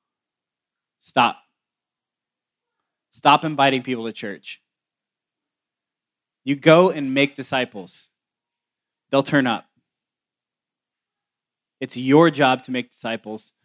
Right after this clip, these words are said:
not just mine. I'll be obedient to Christ, but nobody's gonna answer before that great white throne for you,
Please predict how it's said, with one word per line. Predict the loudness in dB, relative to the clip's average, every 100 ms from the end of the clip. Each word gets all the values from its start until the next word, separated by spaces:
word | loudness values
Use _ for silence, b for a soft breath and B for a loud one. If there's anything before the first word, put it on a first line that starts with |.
| _ _ -6
not | -4 -4
just | -4 -4 -4
mine. | -8 -8 -10 -16 _ _ _ _ _ _ _ _ _
I'll | -2 2
be | 4
obedient | 4 4 4 6 2 0
to | -8
Christ, | 0 0 0 -8
but | -10 -6
nobody's | 4 4 4 2 -4 -6 -8
gonna | -10
answer | -10 -12 -10 -10
before | -10 -8 -8
that | -6 -8
great | -4 -4 -4
white | -4 -4 -6
throne | -8 -6 -6
for | -8 -8
you, | -2 0 0 -2